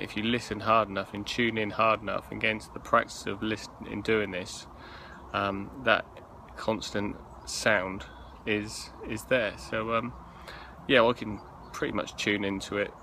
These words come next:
with practice, obviously, 'cause I've had a, a little bit now, but I can tune into it even now. Obviously there's a, a constant drone of the motorway, but then there's also, like, an inner sound within, um,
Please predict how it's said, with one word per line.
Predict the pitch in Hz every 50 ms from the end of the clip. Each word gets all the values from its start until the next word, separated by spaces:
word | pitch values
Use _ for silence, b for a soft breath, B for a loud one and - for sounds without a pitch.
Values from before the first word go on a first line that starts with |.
| - - - - - - - - - - - - - - - - - - -
with | 104 98 -
practice, | - - 107 107 - - - - 101 101
obviously, | 104 101 107 101 - - 101 98
'cause | - - 107
I've | 104
had | 104 101 104
a, | 101 101 104 110
a | 107
little | 101 101 - - 104
bit | 104 - 104 98 101
now, | 104 104 104 104 110 - - -
but | - 101
I | 104
can | - - 110
tune | - - 139 135 120
into | 110 110 104 - -
it | 107 104 - - - B B B B B B B B B - -
even | 135 120 110 107 101 104
now. | 107 110 107 95 87
Obviously | 92 101 101 113 - - 104
there's | 104 104 101 101
a, | 110 98
a | 78 92
constant | 95 - - 117 104 - - - 92 98
drone | - 107 104 101 101 101 101 104 104 B B B B B B B B B B B B - - -
of | 120 104 -
the | -
motorway, | 101 104 110 110 107 - - - 156 101 80 80 90
but | - 92 90
then | 101 104
there's | 104 110 120
also, | 113 110 - - 110 107
like, | 107 104 - -
an | 107 113
inner | 110 110 110 107 107 107 B B B B B B B B B B - - - B B B B B B B B B B
sound | - - - - - 123 110 104 101 98 98 - - - - - - - -
within, | 113 104 101 - 110 104 101 101 104 110 - B B B B - -
um, | 107 101 101 101 101 101 104